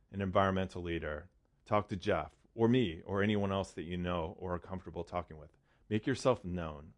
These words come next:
along with your willingness to serve. Trust me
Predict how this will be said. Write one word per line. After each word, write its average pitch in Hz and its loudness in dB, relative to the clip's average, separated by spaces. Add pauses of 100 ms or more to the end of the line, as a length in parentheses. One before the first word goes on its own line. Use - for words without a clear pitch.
(120)
along 92 0
with 90 -2
your 87 2
willingness 92 -2
to 85 -16
serve. 82 -6 (720)
Trust 135 6
me 82 -6